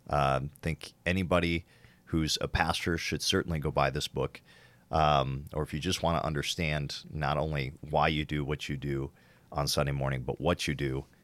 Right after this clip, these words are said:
um, on Sunday morning and what God's word says, go buy this book. Uh, but in any case,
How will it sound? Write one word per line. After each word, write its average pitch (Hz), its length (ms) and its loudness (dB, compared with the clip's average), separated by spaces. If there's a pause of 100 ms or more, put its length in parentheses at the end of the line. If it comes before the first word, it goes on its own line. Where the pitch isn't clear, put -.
(200)
um, 64 480 -4 (180)
on 69 140 -2
Sunday 71 240 -2
morning 65 420 -4 (380)
and 69 140 -8
what 71 140 -2
God's 69 300 0
word 71 160 -2
says, - 280 -6 (100)
go 80 120 0
buy 69 200 2
this 71 160 -6
book. - 340 -4 (460)
Uh, 71 180 4
but 76 220 0
in 85 120 2
any 80 140 2
case, - 420 -6